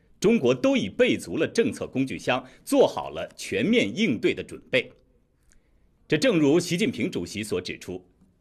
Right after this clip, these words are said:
中国经济是一片大海，而不是一个小池塘。狂风骤雨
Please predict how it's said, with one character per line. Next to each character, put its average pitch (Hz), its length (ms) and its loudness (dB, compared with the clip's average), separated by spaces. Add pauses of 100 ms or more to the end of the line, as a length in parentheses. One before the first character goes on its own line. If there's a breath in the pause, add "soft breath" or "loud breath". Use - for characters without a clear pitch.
中 277 240 4
国 101 140 2
经 127 200 0
济 95 240 -6 (280)
是 - 180 -2
一 117 100 2
片 - 240 -2
大 147 220 0
海， 67 400 -12 (160 soft breath)
而 110 240 0
不 107 160 -2
是 - 140 -2
一 98 100 -4
个 101 120 -6
小 - 340 -12
池 147 160 -4
塘。 - 260 -12 (640)
狂 156 300 0
风 202 180 2
骤 131 180 4
雨 87 240 -4